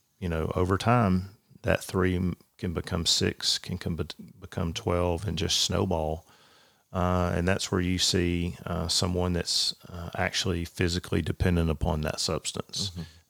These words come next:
Speaker 1: They have to have it in order f-, uh, for their body or for them to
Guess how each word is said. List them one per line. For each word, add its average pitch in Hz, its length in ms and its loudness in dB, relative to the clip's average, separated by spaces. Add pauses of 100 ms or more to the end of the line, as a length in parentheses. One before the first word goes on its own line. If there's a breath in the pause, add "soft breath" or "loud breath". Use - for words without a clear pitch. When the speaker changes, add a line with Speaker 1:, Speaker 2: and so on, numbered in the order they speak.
(100)
Speaker 1:
They 90 240 4
have 90 320 0
to 92 120 0
have 85 280 2
it 82 140 2
in 80 100 0
order 80 380 2
f-, - 260 -12 (160)
uh, 80 300 -2
for 82 240 -2
their 82 160 0
body 78 500 -4 (140)
or 87 80 -6
for 117 260 2
them 101 240 6
to 82 140 4